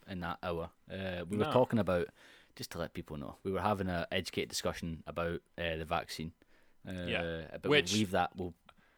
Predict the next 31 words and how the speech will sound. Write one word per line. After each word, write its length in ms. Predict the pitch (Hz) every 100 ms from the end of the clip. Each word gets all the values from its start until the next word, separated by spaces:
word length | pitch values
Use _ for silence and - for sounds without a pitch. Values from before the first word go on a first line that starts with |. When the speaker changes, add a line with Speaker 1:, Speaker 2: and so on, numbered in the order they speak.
| - _
Speaker 2:
Yeah, 200 | 143 113 90
I'm 160 | 117 151
not 180 | 165
gonna, 340 | 165 151 139 120
I'm 100 | 123
not 100 | 147
gonna 120 | 147 135
say 180 | 135
either 340 | 117 113 113 117
way 340 | 101 98 107
how 260 | 110 104 101
that 180 | 104 98
conversation 600 | 107 98 101 98 98 90
went, 340 | 87 98 117 - _
but 160 | 113 104
here's 160 | 117 123
what 100 | 107
I 40 |
will 200 | 104 101
say. 200 | 92 - - - - -
Speaker 1:
Mm. 40 | 110
Speaker 2:
If 160 | 78
you 120 | 131 156
can 140 | 180
have 220 | 147 143
a 40 | 127
conversation 640 | 131 127 - 110 - 104
with 100 | 98
someone 280 | 120 120 123
you 100 | 110
love 360 | 90 78 -